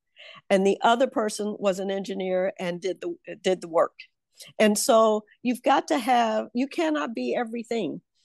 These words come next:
And, uh, I mean, you, and oftentimes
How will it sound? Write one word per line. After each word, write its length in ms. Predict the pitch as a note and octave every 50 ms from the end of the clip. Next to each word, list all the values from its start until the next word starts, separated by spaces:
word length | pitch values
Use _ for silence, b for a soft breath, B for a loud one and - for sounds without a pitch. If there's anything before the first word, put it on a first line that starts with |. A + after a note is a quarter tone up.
| _ _ _ _
And, 480 | A3 G#3 G3+ G3 F#3+ F#3+ F#3 F#3 F#3+ G3+
uh, 220 | F#3 F3 F3 F3+ -
I 80 | - G#3+
mean, 300 | A3 A3 G#3+ G#3 G#3+ G#3
you, 240 | G#3+ A3+ A3+ A3+ - _ _ _ _ _ _ _ _ _ _ _ -
and 160 | A3 G3 G#3
oftentimes 680 | - A3+ B3 A#3+ A#3 A#3+ A3+ A#3+ A3+ G#3+ G#3+ G#3+ -